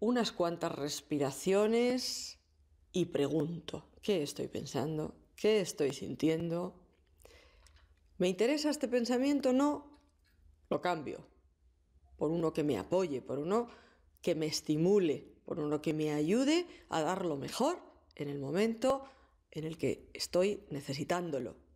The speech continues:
que es el momento de la competición. Y en lugar de deprimirnos, en lugar de quejarnos, en lugar de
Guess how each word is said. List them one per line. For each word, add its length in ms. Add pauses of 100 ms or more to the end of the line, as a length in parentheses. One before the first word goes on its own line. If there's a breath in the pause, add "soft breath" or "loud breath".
que 80
es 100
el 80
momento 480
de 60
la 100
competición. 760 (1120 soft breath)
Y 120
en 100
lugar 560
de 420 (720)
deprimirnos, 1160 (480)
en 160
lugar 260
de 140
quejarnos, 920
en 260
lugar 400
de 340